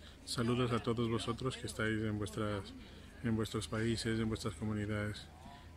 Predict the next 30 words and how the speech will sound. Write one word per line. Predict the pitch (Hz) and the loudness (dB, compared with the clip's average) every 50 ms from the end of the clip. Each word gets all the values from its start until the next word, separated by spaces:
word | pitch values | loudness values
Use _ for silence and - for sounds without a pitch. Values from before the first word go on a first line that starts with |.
| - - | -6 -2
Que | - 117 | 0 2
el | |
Señor | 104 117 120 131 135 | 4 4 4 4 4
os | 131 | 4
bendiga | 120 117 127 127 131 127 | 4 4 4 4 4 4
y | 120 | 4
os | 110 107 | 4 2
acompañe | 110 110 104 104 113 113 110 101 | 2 2 2 2 4 4 4 2
siempre. | - - 120 110 110 104 101 90 - - - - - - - - - - - - - - - | 2 2 2 2 2 0 0 -2 -6 -10 -12 -12 -12 -12 -12 -12 -10 -10 -10 -6 -6 -2 2
En | 127 120 | 4 4
el | 117 113 | 6 6
amor | 113 117 120 120 117 | 6 6 4 4 4
de | 113 | 2
Cristo, | 107 - 123 131 127 - - 131 117 - - - - - - - - - - - - - - - - - - | 2 2 2 0 0 0 -2 -4 -4 -4 -6 -10 -10 -10 -10 -10 -10 -10 -12 -12 -12 -12 -12 -14 -14 -8 -2
Dios | 120 117 113 104 - | 2 2 2 2 2
Todopoderoso, | - 113 110 107 107 110 110 110 110 123 131 123 - 123 | 2 2 2 2 0 0 2 2 4 2 2 2 2 0
llene | 110 110 120 117 117 117 | 2 4 4 4 6 4
vuestras | 110 113 104 - 117 110 104 107 | 4 2 2 2 0 0 2 2
vidas, | 117 117 117 117 117 | 2 2 4 2 2
vuestros | 113 110 - - 104 - | 2 0 0 -2 -4 -4
corazones | - 104 104 104 - 117 110 117 117 113 123 | -2 -2 -2 -2 0 0 0 2 0 0 0
de | 113 104 | -2 -2
su | - 113 | -2 -2
amor | 110 107 117 123 127 127 | 0 0 2 2 2 4
y | 120 | 4
de | 117 107 | 2 2
su | - 117 107 | 0 0 0
gracia | 110 110 110 - - | 0 0 0 0 0
y | 110 | 0
bendición. | 107 101 101 98 - - 101 | 0 0 0 -2 -4 -6 -8